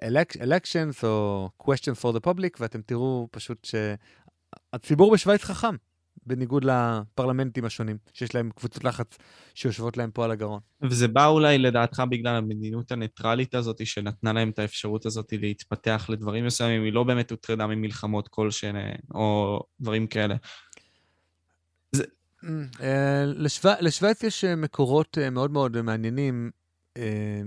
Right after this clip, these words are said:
Speaker 1: שחלקם קשורים גם ל-, אה, קנטוניזציה, זאת אומרת, שוויץ היא לא מדינה אחת, היא, אה, מספר גד-, די גדול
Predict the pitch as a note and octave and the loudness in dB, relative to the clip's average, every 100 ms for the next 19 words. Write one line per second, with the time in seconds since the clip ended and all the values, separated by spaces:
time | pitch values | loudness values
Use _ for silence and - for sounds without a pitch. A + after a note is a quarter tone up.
0 | G#2 - G#2+ - A2 G#2+ - C3+ - - | -10 -10 -10 -6 -6 -6 -4 -4 -6 -6
1 | A#2+ B2+ B2 B2 A#2+ A2 G#2+ G#2+ G#2 G2+ | -2 -2 -4 -8 -6 -4 -2 -2 -2 -2
2 | G2 _ - _ _ - G2+ G2 - A2 | -6 _ -20 _ _ -10 -8 -8 -8 -6
3 | A#2+ A2 G2 C#3 - C#3+ C3 A#2 A2 A2 | -4 -4 0 0 0 -2 0 -2 -4 -6
4 | A2 - A#2 B2 - A#2+ C3 A#2 A2+ G#2 | -6 -8 -6 -6 -4 -6 -6 -6 -6 -6
5 | A2 C#3+ C3+ - A2+ G#2+ G2+ - - _ | -2 0 0 -2 -4 -4 -6 -14 -20 _
6 | - G#2 G#2 - C3 A#2 A2+ A2+ A#2 B2 | -10 -10 -8 -4 -4 -2 -6 -6 -4 -4
7 | B2 A#2+ | 0 0